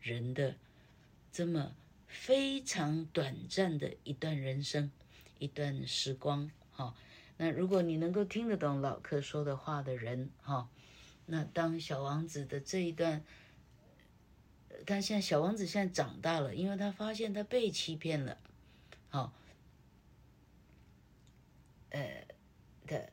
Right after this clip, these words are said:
你可以回想，当你小时候，你第一次长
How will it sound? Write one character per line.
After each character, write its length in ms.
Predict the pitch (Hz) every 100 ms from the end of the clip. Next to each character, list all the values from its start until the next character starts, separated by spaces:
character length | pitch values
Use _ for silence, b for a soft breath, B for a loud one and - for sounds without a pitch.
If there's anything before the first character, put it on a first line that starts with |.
| - - - - - - -
你 180 | 170 170
可 140 | 170
以 80 | 208
回 200 | 190 185
想， 280 | 185 165 139
当 200 | 175 180
你 100 | 170
小 220 | 160 135
时 200 | 131 147
候， 340 | 147 165 143 - - - b b b b -
你 180 | 170 156
第 320 | - 269 202
一 60 |
次 220 | 160 - 147
长 240 | - 123